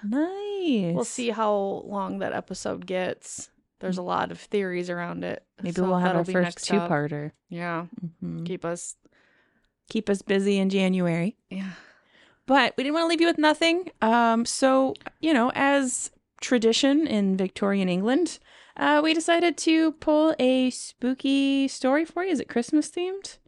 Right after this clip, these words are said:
Speaker 2: Yes, it is Christmas themed.
Speaker 1: A
Speaker 2: It's a
Speaker 1: spooky
Speaker 2: very
Speaker 1: Christmas.
Speaker 2: short story, but, well, um,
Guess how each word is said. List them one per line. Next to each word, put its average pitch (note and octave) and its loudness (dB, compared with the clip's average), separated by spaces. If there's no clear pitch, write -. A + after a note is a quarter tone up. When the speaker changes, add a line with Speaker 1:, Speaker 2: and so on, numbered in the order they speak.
Speaker 2:
Yes, E3+ 0
it F#3+ -4
is B3+ 0
Christmas F#3+ -4
themed. F3 -2
Speaker 1:
A A#3 6
Speaker 2:
It's G3+ 2
a G3 -4
Speaker 1:
spooky F#3+ 2
Speaker 2:
very G3+ 4
Speaker 1:
Christmas. A3+ 0
Speaker 2:
short F#3+ 2
story, E3+ -2
but, D#3+ -4
well, E3 -4
um, D#3 -4